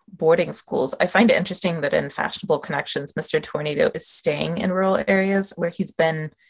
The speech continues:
it is assumed, educated. So he's been educated,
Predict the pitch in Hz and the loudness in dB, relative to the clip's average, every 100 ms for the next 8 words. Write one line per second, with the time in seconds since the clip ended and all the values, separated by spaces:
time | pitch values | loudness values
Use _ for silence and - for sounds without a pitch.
0 | _ _ _ 175 160 160 - 165 151 - | _ _ _ -2 0 0 -2 -4 -2 -2
1 | 156 - - 143 165 208 - - - - | -2 -6 -6 -2 0 -2 -8 -20 -18 -4
2 | 175 185 180 - 170 - 156 156 - 156 | -2 0 -2 2 0 2 -2 -4 0 2
3 | 147 143 | 4 0